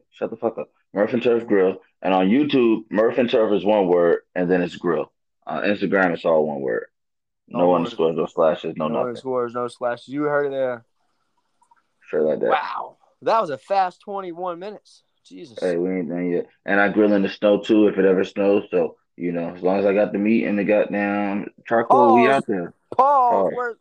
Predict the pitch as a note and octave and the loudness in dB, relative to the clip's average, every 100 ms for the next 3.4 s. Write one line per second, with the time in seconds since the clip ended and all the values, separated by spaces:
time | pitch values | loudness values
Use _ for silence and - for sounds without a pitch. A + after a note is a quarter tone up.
0 | _ _ - A#3+ - _ _ _ _ _ | _ _ -14 -14 -14 _ _ _ _ _
1 | _ F#3+ G#3 F3+ G3+ G#3+ G3 G#2+ F#2+ F#2 | _ -8 -8 -4 0 2 2 0 0 -2
2 | - - G2 - G#2+ G2+ F#2+ - F#2+ F2+ | -4 -6 -8 -4 -2 0 -2 -2 -2 0
3 | A2 G#2 F2+ E2 | 2 4 2 0